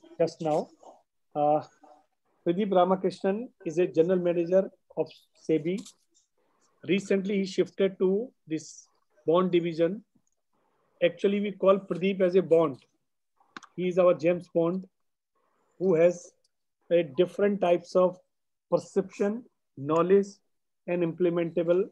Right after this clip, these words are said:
strategy. He was in corporate gov-, earlier even C F D, and he has done lots of changes during covid time and lots of changes in corporate governance. So we expect Pradeep will do wonders here.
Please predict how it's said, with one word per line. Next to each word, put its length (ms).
strategy. 600
He 100
was 200
in 100
corporate 480
gov-, 240
earlier 280
even 300
C 280
F 120
D, 220
and 220
he 220
has 100
done 360
lots 300
of 180
changes 460
during 420
covid 380
time 340
and 160
lots 260
of 140
changes 400
in 140
corporate 400
governance. 680
So 140
we 200
expect 600
Pradeep 320
will 160
do 140
wonders 500
here. 280